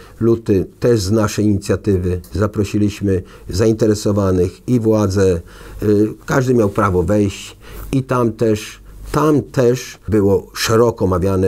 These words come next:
y, puszczaliśmy troszeczkę historię o naszej rodzinie, bo gro ludzi, y, powiedzmy, jest nowych, tak, co dopiero niedawno mieszka. Staramy się, żeby to wszystko uświadomić ludziom, pokazać. Pokazywaliśmy na filmie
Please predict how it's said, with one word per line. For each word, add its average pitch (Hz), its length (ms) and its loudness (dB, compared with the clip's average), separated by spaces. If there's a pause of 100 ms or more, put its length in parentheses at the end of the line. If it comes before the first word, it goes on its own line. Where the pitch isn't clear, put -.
y, - 40 -10 (480)
puszczaliśmy 98 600 -4
troszeczkę 104 600 -4 (220)
historię 127 540 0
o - 20 2
naszej 120 300 0
rodzinie, 151 500 2 (200)
bo 117 240 2
gro 117 260 2
ludzi, 107 580 0 (180)
y, 113 260 -4 (120)
powiedzmy, 117 540 -2
jest 113 340 -4 (380)
nowych, 131 480 2
tak, 117 320 0
co 110 220 -2
dopiero 110 340 0
niedawno 127 420 2
mieszka. 139 460 0 (200)
Staramy 117 540 2
się, 110 320 2 (140)
żeby 104 720 2 (220)
to 95 120 -2
wszystko 107 640 -2 (120)
uświadomić 101 720 -2
ludziom, 98 280 0
pokazać. 90 580 -2
Pokazywaliśmy 92 800 -2
na 90 140 0
filmie 107 520 0